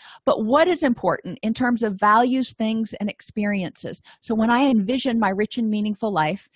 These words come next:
if I envision what it would look like if I were happy, you know, that's another way to put it. <clears throat> Where do I live? What do I do from day to day? Who do I hang out with?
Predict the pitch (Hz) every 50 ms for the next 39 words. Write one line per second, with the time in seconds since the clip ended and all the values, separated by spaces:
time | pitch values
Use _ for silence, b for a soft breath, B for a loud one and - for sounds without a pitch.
0 | b b b b - 180 214 214 220 220 214 202 190 226 226 226 - 262 233 233
1 | 220 220 - - _ _ _ 170 180 214 240 269 - - 202 220 196 185 - _
2 | _ _ _ _ _ _ _ - 185 202 269 330 - _ - 180 165 170 185 -
3 | - 190 - - 202 214 208 190 180 185 - - 226 277 - - 160 143 160 254
4 | 302 _ _ _ _ _ _ _ _ - 185 175 156 143 147 - - - - -
5 | 180 175 - 233 214 202 196 208 196 190 185 180 185 - - 175 143 - 240 330
6 | - b b b b b b - - - _ - 330 262 220 170 156 - _ _
7 | _ _ _ _ _ _ - 190 220 262 285 302 285 285 277 262 254 269 262 214
8 | - - - - _ _ _ _ _ _ _ _ _ - 180 180 226 262 262 262
9 | 262 233 202 214 208 254 254 220 - - - 185 180 175 190 175 175 170 165 -
10 | - 80 - - 180 - _ _ _ _ - 254 254 269 262 254 254 - 254 254
11 | 247 220 202 208 220 - - - 151 - -